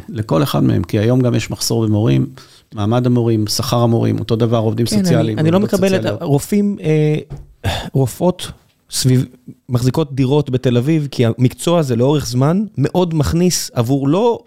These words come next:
Speaker 2: אה, קצה הפירמידה, אלא אחוזים גדולים מאוד.
Speaker 1: מהמם.
Speaker 2: אה, אחים, אני בהחלט מקבל שצריך לשפר. עובדים סוציאליים, כולם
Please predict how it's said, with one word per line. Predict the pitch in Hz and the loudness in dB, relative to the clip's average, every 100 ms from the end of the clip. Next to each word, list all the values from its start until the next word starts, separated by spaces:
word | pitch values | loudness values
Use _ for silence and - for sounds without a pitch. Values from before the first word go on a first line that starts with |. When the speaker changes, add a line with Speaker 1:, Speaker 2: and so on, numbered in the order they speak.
| _ - | _ -2
Speaker 2:
אה, | 131 123 - | 0 0 -2
קצה | - - 180 151 | -14 -2 0 0
הפירמידה, | - 120 113 120 139 202 | 0 0 2 0 0 0
אלא | 165 | 0
אחוזים | 139 107 127 190 | 0 0 2 0
גדולים | 170 135 135 151 151 | 0 0 2 2 0
מאוד. | 120 110 90 - 127 123 | 0 -2 -4 -12 -18 -10
Speaker 1:
מהמם. | 139 | 0
Speaker 2:
אה, | 120 - | 0 0
אחים, | 110 - 226 196 208 _ _ | -2 0 2 2 -2 _ _
אני | 123 127 | 0 2
בהחלט | 123 - 143 147 | 2 2 -2 0
מקבל | 131 113 107 117 | 0 2 2 2
שצריך | 113 117 117 | 0 0 0
לשפר. | 113 98 107 117 151 _ _ | 0 -2 2 2 0 _ _
עובדים | - 113 143 247 | -2 0 2 0
סוציאליים, | 196 - 196 262 196 | -2 -2 2 2 0
כולם | - - 247 277 202 110 | -2 -2 0 0 0 -2